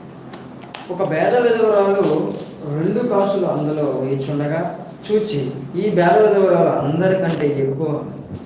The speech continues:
వేసినని మీతో నిజముగా చెప్తున్నాను. వారందరూ తమకు కలిగిన సమృద్ధిలో నుండి కానుకలను వేసిరి కానీ, ఈమె తన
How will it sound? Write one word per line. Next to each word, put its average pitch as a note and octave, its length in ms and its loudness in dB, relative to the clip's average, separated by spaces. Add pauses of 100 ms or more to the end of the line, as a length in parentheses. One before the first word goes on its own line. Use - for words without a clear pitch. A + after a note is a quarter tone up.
(120)
వేసినని D#3 640 4
మీతో C3+ 560 -4 (160)
నిజముగా E3 440 -4
చెప్తున్నాను. C3 600 -8 (1160)
వారందరూ F#3 880 4
తమకు G3 440 -4
కలిగిన G3+ 480 2 (600)
సమృద్ధిలో G3+ 720 6
నుండి E3 640 0 (200)
కానుకలను E3+ 560 0
వేసిరి C3+ 400 0
కానీ, B2+ 320 -6 (920)
ఈమె G#3+ 100 6
తన C3+ 640 -2